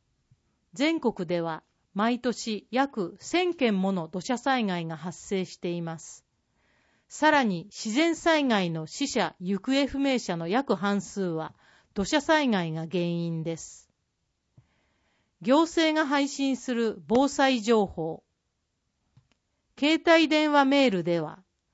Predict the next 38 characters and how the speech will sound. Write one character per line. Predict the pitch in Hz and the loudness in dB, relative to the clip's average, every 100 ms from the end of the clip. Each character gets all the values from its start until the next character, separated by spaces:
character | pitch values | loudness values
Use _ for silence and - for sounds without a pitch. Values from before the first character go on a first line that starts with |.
| _ _ _ _ | _ _ _ _
土 | 208 | -2
砂 | - | 0
災 | 311 349 320 | 2 4 4
害 | 233 180 160 | 4 0 -2
警 | - 277 | 0 2
戒 | 277 277 269 | 2 2 2
情 | 220 254 | 4 4
報 | 202 180 170 | 4 0 0
な | 196 | 0
ど | 190 165 | 0 -2
を | 156 180 _ _ _ _ | -4 -12 _ _ _ _
選 | - 269 302 | -2 0 2
択 | 294 285 285 | 0 0 -2
し | - | -2
た | 277 | -2
地 | 262 - 254 | -2 -2 -4
域、 | 202 - - - _ _ _ _ _ | -4 -6 -18 -20 _ _ _ _ _
市 | - - | -16 -4
町 | 294 311 | 2 2
村 | 294 311 294 | 4 2 4
ご | 285 | 2
と | 285 185 | 0 -2
に | 165 180 _ _ _ | -2 -8 _ _ _
携 | - 277 285 | 0 0 2
帯 | 294 285 | 2 4
電 | 262 269 | 4 4
話 | 262 262 | 4 4
メ | 262 233 | 4 2
ー | |
ル | 175 | 0
で | 160 | -4
配 | 151 196 190 | -4 -2 -2
信 | - 190 | -4 -4
し | 180 | -4
て | - 185 | -4 -4
い | 170 | -2
ま | 165 160 | -4 -8
す。 | - - | -14 -20